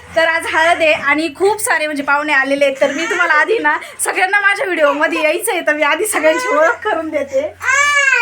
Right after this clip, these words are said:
तर ही आहे माझी मेवणी, मेवणी म्हणजे आत्याची मुलगी,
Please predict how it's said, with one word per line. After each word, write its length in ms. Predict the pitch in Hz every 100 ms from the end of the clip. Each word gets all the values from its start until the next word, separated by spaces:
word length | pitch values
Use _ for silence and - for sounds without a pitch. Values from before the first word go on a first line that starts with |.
| 453 453 466 466 480 466
तर 120 | 311
ही 200 | 381 381
आहे 220 | 349 359
माझी 320 | 311 302 330 311
मेवणी, 400 | 330 359 330 320
मेवणी 320 | 339 381 392
म्हणजे 200 | 330 311
आत्याची 440 | 285 294 330 392
मुलगी, 380 | 311 302 262